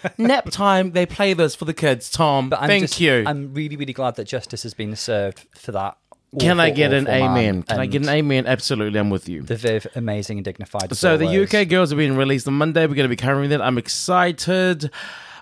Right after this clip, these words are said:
Speaker 2: Um, I hope that they are going to follow the amazing queens that we've seen recently.
Speaker 1: I thought season four was a good return to form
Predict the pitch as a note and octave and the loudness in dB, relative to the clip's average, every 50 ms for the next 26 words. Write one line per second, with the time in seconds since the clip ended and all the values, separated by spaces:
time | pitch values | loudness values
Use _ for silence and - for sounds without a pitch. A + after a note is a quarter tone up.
0 | _ _ _ - E3+ F3 F3 F3 F3 F3+ F3 F3 E3+ F3 F3 E3+ E3 E3 D#3 D3 | _ _ _ 2 2 4 4 4 4 4 4 4 2 2 0 -2 -2 -4 -6 -10
1 | _ _ _ _ - - D#3+ D#3+ E3+ E3 C3+ A2+ C#3 E3 G#3 C4+ C4 _ - - | _ _ _ _ 0 2 2 4 2 0 0 2 2 2 2 0 -2 _ -6 -2
2 | G3+ G3+ G3 - - - F#3 E3+ F3 F3+ F3 F3 E3+ E3 E3 D#3+ - E3+ E3+ E3 | 0 0 0 -2 -2 0 0 2 4 4 4 4 4 4 2 2 2 0 2 2
3 | E3+ E3 D#3+ - - - D#3 D3+ D3 C#3+ C#3 C#3 C#3 C#3 - - _ _ _ _ | 2 -2 -2 -4 -4 -2 -2 0 2 2 2 0 0 -2 -4 -8 _ _ _ _
4 | _ - - - - D#3 D#3 D#3 D3+ D3+ D3+ C3 C#3+ C#3+ C#3 C3+ - C3+ C#3 C#3+ | _ -16 -4 2 2 4 4 6 4 4 4 2 2 2 2 0 0 0 2 2
5 | C#3+ C#3+ D3 C#3 B2 - C#3+ D3 C3+ - - - - C#3+ D3+ C#3+ D3 D3+ D3 C#3 | 2 2 2 0 0 0 0 0 0 -2 -4 0 2 2 4 4 4 2 2 0
6 | - - - - - _ _ _ C#3 C3 - A2+ C#3+ C#3+ C#3 A#2+ - - - C#3 | -2 -8 -12 -12 -14 _ _ _ -2 -2 0 2 2 2 2 2 -2 -2 0 2
7 | C3+ C#3 C#3 C#3 C#3+ C#3 - C#3 C3+ C#3+ C3+ - - - D3+ C#3 - C#3+ D3 D#3+ | 2 4 4 2 2 0 -2 -2 -2 0 0 0 0 -2 -2 0 0 0 2 2
8 | D3+ C3+ - _ - D#3 E3 - - A3+ G3 - - - - E3+ D#3+ C#3+ - D#3 | 0 -2 -2 _ -2 -2 0 2 2 0 2 0 -2 -2 0 0 -2 -2 -2 -4
9 | D3 C#3 B2+ - - - F3+ D#3+ C#3 A2 G2 F#2 F#2+ - A#2 A2+ G2+ A2+ G#2 - | -6 -6 -8 -10 -4 0 2 4 4 6 6 4 4 2 0 0 0 -2 -4 0
10 | - B2+ A#2 A2 - - C3 C3 - - - C3 A#2 A2+ A2 - - A2+ - - | 2 2 2 2 0 -2 -4 -4 -4 0 0 2 2 2 0 0 -2 -6 -6 -2
11 | - C3 A#2 A2 G#2+ G#2 G#2 G2+ G#2 | 0 2 2 4 4 2 2 0 0